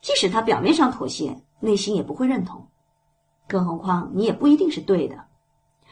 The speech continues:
所以呀，如果想展开顺畅的交流，无论在任何情形下，都要避免绝对化的词语。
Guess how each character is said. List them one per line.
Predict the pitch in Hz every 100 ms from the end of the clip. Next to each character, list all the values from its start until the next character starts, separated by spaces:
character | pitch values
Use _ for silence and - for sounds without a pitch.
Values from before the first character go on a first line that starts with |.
| -
所 | - 226
以 | 262
呀， | 180 165 - - _
如 | 285
果 | 370
想 | 330 247
展 | 233 139
开 | 131 220 220
顺 | - 285 240
畅 | 247
的 | 185
交 | 220 262
流， | 208 123 - _ _ -
无 | 196
论 | 269 427
在 | 294
任 | 247 277
何 | 254 185
情 | - 180
形 | 180
下， | 180 170 - _
都 | - 302
要 | 320 285
避 | 233 220
免 | 170 - -
绝 | 190
对 | 185
化 | 208 202
的 | 180
词 | - 180
语。 | 170 -